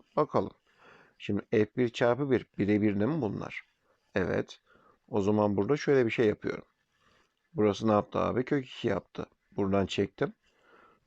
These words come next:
Burası ne yaptı? Bir buçuk kök iki yaptı. Hani üç bölü iki çarpı kök iki çarpı kök iki ne yapar? Bunlar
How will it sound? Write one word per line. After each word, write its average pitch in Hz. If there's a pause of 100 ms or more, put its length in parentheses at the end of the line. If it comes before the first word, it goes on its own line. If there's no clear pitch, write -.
Burası 107
ne 110
yaptı? 101
Bir 143
buçuk -
kök 95
iki -
yaptı. - (920)
Hani 101 (180)
üç -
bölü 107
iki 107
çarpı 98
kök -
iki 107
çarpı 98
kök 95
iki 98
ne 101
yapar? 110 (600)
Bunlar 98